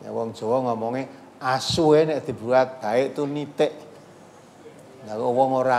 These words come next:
nitik ngungkuli asu to, gitu to. Asu iki kerep dipakani, kerep apa nu-, nurut. Nah, itulah karena harapannya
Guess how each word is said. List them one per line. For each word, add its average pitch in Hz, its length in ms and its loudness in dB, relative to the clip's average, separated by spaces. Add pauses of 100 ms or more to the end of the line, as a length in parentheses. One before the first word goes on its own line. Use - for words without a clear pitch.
nitik 131 320 -2
ngungkuli 135 400 -2
asu 127 320 2
to, 156 140 6 (100)
gitu 143 160 0
to. - 120 -4 (1400)
Asu 120 240 -4
iki 160 80 -4
kerep 143 240 0
dipakani, 131 640 2
kerep 139 240 4
apa 139 240 6
nu-, 160 320 -2
nurut. 175 360 0 (2750)
Nah, 90 240 -8
itulah 110 240 -2
karena 113 280 2 (280)
harapannya 127 840 4